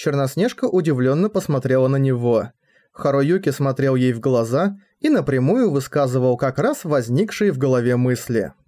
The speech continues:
«Э, это, с-, сэмпай, э, родителем Таку был один из высокопоставленных офицеров Синего Легиона, э, которого впоследствии изгнали из ускоренного мира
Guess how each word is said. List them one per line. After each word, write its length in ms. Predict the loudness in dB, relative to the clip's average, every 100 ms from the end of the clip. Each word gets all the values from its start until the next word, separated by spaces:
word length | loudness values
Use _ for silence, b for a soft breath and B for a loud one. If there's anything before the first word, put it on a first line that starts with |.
| _ _
«Э, 60 | -4
это, 520 | -2 -2 0 0 B B -16 -12
с-, 360 | -6 -4 -2
сэмпай, 440 | 0 0 0 0 0
э, 60 | B B _ -14 -8 -2
родителем 840 | 0 2 0 0 2 2 0 -4
Таку 380 | -4 -2 0 -2
был 320 | 0 2 2
один 320 | 0 0 2 0
из 240 | 0 0
высокопоставленных 1000 | -2 -2 -4 -2 -4 -2 0 2 0 0
офицеров 500 | -2 -4 -2 -2 -2
Синего 320 | -2 0 2
Легиона, 640 | 0 2 2 2 2 -2 B B B -6
э, 100 | -4
которого 460 | -2 0 0 0
впоследствии 880 | 0 -2 -2 -2 -2 -2 0 2 0 0
изгнали 460 | 0 2 2 2
из 220 | 0 0 -2
ускоренного 540 | -2 0 2 2 2
мира 400 | 2 2 0 B